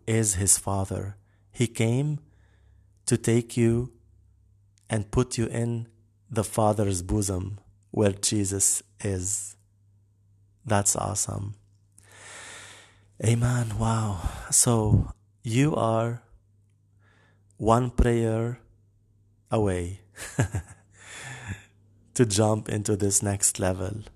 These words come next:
in your knowledge of the Heavenly Father. So I'll pray for you right now.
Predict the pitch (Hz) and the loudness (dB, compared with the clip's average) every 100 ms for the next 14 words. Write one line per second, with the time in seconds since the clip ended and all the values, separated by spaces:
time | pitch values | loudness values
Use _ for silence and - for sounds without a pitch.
0 | _ _ _ _ _ _ _ - 113 110 | _ _ _ _ _ _ _ -2 2 4
1 | 101 95 95 92 90 95 - - _ _ | 4 2 2 0 -2 -6 -12 -16 _ _
2 | _ _ _ _ _ _ _ _ _ 113 | _ _ _ _ _ _ _ _ _ 2
3 | 104 101 95 95 92 90 92 90 90 87 | 2 2 0 0 -2 -4 -2 -2 -2 -4
4 | 101 - _ - - _ _ _ - - | -8 -18 _ -20 -20 _ _ _ -4 0
5 | 104 95 92 - _ _ _ _ - 98 | 2 2 -2 -8 _ _ _ _ -2 0
6 | 92 - 98 98 101 92 95 85 87 - | 0 0 0 0 -2 0 0 0 -4 -2
7 | 90 110 | -2 -2